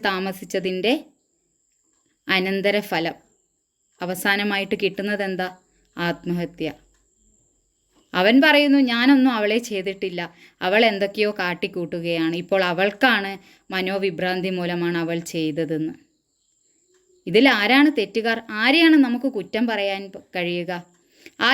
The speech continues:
അമ്മയോട് നമുക്ക് ചോദിക്കാം, "നിങ്ങൾക്ക് നിങ്ങളുടെ മകൾ ഇത്രയും കൊടിയ പ്-, പീഡനം അനുഭവിക്കുമ്പോൾ നിങ്ങൾക്ക് തിരിച്ച് വീട്ടിൽ കൂട്ടിക്കൊണ്ടുവരായിരുന്നില്ലേ?"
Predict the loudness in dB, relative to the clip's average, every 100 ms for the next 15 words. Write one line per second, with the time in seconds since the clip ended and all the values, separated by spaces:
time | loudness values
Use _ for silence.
0 | 6 4 2 4 4 4 0 -4 -4 -6
1 | -10 -8 -2 0 2 2 0 -2 0 0
2 | 0 -2 -2 -2 -6 -2 0 2 0 -6
3 | -20 _ _ 0 0 0 0 2 2 0
4 | -8 -4 0 2 2 0 -4 -4 -2 -2
5 | -4 -6 0 4 8 6 6 2 0 -2
6 | -2 -4 -4 -8 -8 -8 -8 -8 -6 -4
7 | -2 -4 -4 -4 0